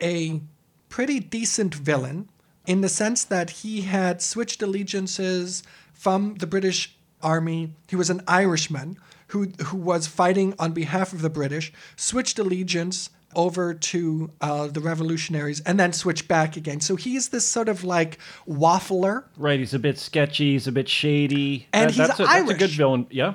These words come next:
Speaker 2: And of course, there was
Speaker 1: And
Speaker 2: tons of anti-Irish sentiment
Speaker 1: there
Speaker 2: at
Speaker 1: was
Speaker 2: the
Speaker 1: a
Speaker 2: time.
Speaker 1: lot of anti-Irish racism
Speaker 2: Yeah.
Speaker 1: back in the day. And also, the important thing is, he wasn't like some kid from New Hampshire. You know, he wasn't like somebody that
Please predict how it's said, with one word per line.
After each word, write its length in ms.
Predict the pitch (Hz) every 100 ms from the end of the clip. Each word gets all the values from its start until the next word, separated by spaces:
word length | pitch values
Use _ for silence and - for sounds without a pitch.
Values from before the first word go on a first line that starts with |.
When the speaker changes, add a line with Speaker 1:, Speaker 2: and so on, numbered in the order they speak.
| -
Speaker 2:
And 100 | 120
of 80 | 107
course, 280 | 135 143 -
there 100 | 120
was 100 | 120
Speaker 1:
And 160 | 113
Speaker 2:
tons 300 | - 165 156
of 80 | 123
anti-Irish 600 | 135 151 131 127 156 120
sentiment 300 | 117 104 113
Speaker 1:
there 80 | 107
Speaker 2:
at 40 |
Speaker 1:
was 100 | 240
Speaker 2:
the 60 | -
Speaker 1:
a 40 |
Speaker 2:
time. 140 | 214 247
Speaker 1:
lot 220 | 330 359
of 100 | 226 -
anti-Irish 800 | 214 226 240 - 147 156 185 185
racism 640 | 226 262 - 220 156 - -
Speaker 2:
Yeah. 200 | - 160
Speaker 1:
back 320 | 170 156 156 165
in 140 | 156
the 100 | 151
day. 320 | 147 139 143
And 140 | 175 196 -
also, 640 | 233 269 - 214 190 190 -
the 100 | 202
important 440 | 202 - 254 233 202
thing 220 | 202 190
is, 180 | 170 165 -
he 160 | - 214
wasn't 380 | 208 285 320
like 180 | 214 202
some 200 | - 180
kid 300 | 160 - 196
from 160 | 190 175
New 120 | 160
Hampshire. 520 | 143 123 151 156 - - _ _ _ _
You 120 | 170
know, 180 | 165 165
he 120 | 165
wasn't 340 | 196 240 294 220
like 180 | 196
somebody 540 | - 220 208 214 208 190
that 300 | 180 160